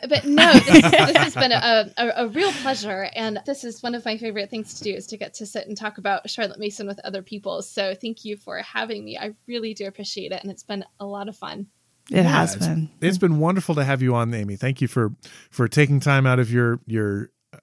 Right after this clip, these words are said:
Speaker 3: uh, what I'm sure is a busy life and busy schedule, especially now when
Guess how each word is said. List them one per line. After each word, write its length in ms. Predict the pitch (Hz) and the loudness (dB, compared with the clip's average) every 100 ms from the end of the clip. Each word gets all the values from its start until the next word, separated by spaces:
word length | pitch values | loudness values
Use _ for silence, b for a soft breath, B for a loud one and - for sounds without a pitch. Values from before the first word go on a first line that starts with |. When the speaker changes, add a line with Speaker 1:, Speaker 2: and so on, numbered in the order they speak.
| - | -18
Speaker 3:
uh, 80 | 123 | -12
what 220 | 127 117 | -6 -4
I'm 100 | 110 | -4
sure 300 | 113 - 131 | -2 2 4
is 180 | 120 113 | 4 2
a 140 | 113 110 | 0 2
busy 340 | 127 110 117 | 0 0 0
life 300 | 113 110 113 | 0 -2 -4
and 80 | 107 | -2
busy 240 | 110 107 | -2 -2
schedule, 500 | - 117 107 104 95 b b b b | -4 -4 -2 -4 -4 b b b b
especially 380 | - 117 - 110 | -8 -8 -4 -4
now 200 | 107 107 | -4 -4
when 260 | 107 98 | -4 -6